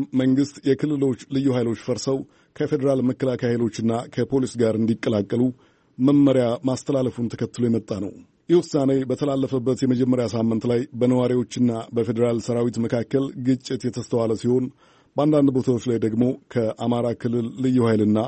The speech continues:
ፋኖ ከተባለው በክልል ውስጥ ከሚንቀሳቀሱት ወጣት ታጣቂዎች ጋር ግጭት እንደነበረ መዘገባችን ይታወሳል። በፋኖ ታጣቂና በመከላከያ ሰራዊት መካከል በአማራ ክልል ሰሜን ወሎ ዞን ራያ ቆቦ አካባቢ ተቀስቅሶ የነበረው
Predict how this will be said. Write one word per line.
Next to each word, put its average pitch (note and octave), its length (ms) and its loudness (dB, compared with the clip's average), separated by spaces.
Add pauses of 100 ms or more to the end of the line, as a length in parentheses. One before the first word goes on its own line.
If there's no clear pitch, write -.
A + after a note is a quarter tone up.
(120)
ፋኖ A#2+ 400 0
ከተባለው A2+ 440 -2 (540)
በክልል D3 460 4
ውስጥ B2+ 280 -2
ከሚንቀሳቀሱት B2+ 920 0 (120)
ወጣት A#2+ 500 -2
ታጣቂዎች A#2 600 -2
ጋር B2 200 2 (160)
ግጭት C3 380 -2
እንደነበረ A2 460 0 (200)
መዘገባችን B2+ 640 0
ይታወሳል። G#2+ 540 -2 (680)
በፋኖ D#3 600 2
ታጣቂና C3+ 580 -2 (160)
በመከላከያ C3 600 0
ሰራዊት B2+ 360 0
መካከል A#2+ 440 -2 (120)
በአማራ B2+ 420 2
ክልል B2 340 -2
ሰሜን B2+ 340 0
ወሎ A#2+ 260 0
ዞን B2 320 -2
ራያ C3 380 2
ቆቦ B2 260 -2
አካባቢ A#2 420 -2 (180)
ተቀስቅሶ C3 440 -4
የነበረው A#2+ 440 0